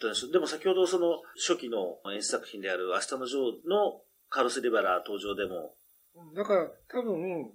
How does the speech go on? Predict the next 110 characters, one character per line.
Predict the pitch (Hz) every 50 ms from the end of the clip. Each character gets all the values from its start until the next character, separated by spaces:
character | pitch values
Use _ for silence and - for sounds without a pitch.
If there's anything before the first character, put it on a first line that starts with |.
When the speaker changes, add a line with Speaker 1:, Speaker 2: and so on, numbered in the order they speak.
| _ _
Speaker 2:
出 | 170 170
崎 | 185 214 220 -
さ | 247 233
ん | 226
の | 226
中 | 226 226 220 - - -
で | 143 147 143 127 - - - - -
主 | - - -
観 | - 233 247 247 233
的 | - 254 254 - 233
な | 233 226
動 | 202 214 214 214
機 | 208 - 208 196
で | 208 208 190 170 - - - - -
時 | 143 151 -
間 | - 190
を | 202 -
伸 | - 190 185
縮 | 170 - - 175
さ | - -
せ | 160 - 185
る | 175 185
っ | 185
て | 180 - -
い | 127
う | 110
の | 120 127
は、 | 143 160 165 156 135 117 110 - - _ _
明 | - - 139 - - 190
日 | 185
の | 196 190
ジ | 185 202
ョ | 196 180 160
ー | 135
の | 151 160 156 143 127 - - -
時 | - 165 - - 147 135
に | 160 165 156
は | 151 170 175 160 131 - - - -
も | 151 156
う | 135
は | - - 143
っ | - -
き | - 170
り | 135
目 | 123 139 135 -
的 | - - 151 - -
と | 165 -
し | -
て | - 143
あ | 139 165
っ | 170 - - -
た | - -
ん | - - _ _ _
で | -
す | - - -
よ。 | - -
Speaker 1:
な | 131 123
る | 113
ほ | 110
ど。 | - 196
Speaker 2:
で、 | 214 208 - - - - -
そ | - 220 220
の | 254 262
時 | - 320 311 - 180
に | 147 165 143 151 139
た | - 190 196
だ | 185 180 170 147 147 - -
選 | - - 180 196 190
択 | 196 220 214 214 202
肢 | - -
と | - 170 135
し | -
て | - 175
出 | 160 147 156
崎 | 147 156 151 -
さ | - 170
ん | 160
が | 151 147
使 | - - - - 180 185
え | 180
る | 175 180
も | 175 175 180
の | 185 185
っ | 185 -
て | - -
い | 123
う | 113
の | 117 123
は、 | 156 180 196 165 135 131 - -
基 |
本 | - 190
的 | 190 196 -
に | 175
は、 | 151 135
あ | - - - - 160 156
の、 | 151 143 139 139 139 131
ス | 135 - - 175
ロ | 190 202 196
ー | 196
モ | 202 202 196
ー | 170
シ | - 139
ョ | 127
ン | -
と | - -
カ | - 135
ッ | - -
ト | - 156
バ | 156 160
ッ | 156